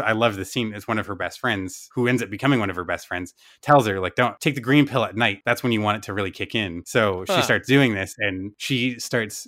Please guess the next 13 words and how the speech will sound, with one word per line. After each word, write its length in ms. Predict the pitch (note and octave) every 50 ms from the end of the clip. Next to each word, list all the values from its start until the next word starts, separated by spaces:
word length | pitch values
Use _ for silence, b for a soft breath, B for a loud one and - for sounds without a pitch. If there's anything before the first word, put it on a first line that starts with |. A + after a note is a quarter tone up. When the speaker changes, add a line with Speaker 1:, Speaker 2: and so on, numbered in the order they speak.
| B3+ - -
Speaker 1:
seeing 640 | - - - - E3 F3+ F3+ E3+ D#3 C#3 B2+ A#2+ G#2
the 100 | G2+ G#2
chess 300 | - - C#3 C3+ - -
pieces 640 | - - A2+ - - G2 F#2 F#2 F2 - - - - -
appear 500 | A#2+ - - - - C#3+ C3+ B2+ A#2 A2
on 140 | G#2+ G#2 G2
the 60 | F#2+
ceiling 500 | - - C#3 C3 B2 A2+ A2+ G#2 G2 G#2
of 260 | G#2 G2+ F#2+ F2+ -
the 140 | - G2+ F#2+
orphanage 760 | F#2+ G#2+ A2+ G#2 - - G#2 G2+ F#2+ F#2 F#2 - - - -
dorm 280 | A#2 A#2+ B2 A2+ G#2 G2
room, 280 | F#2+ F#2 F2 F2 E2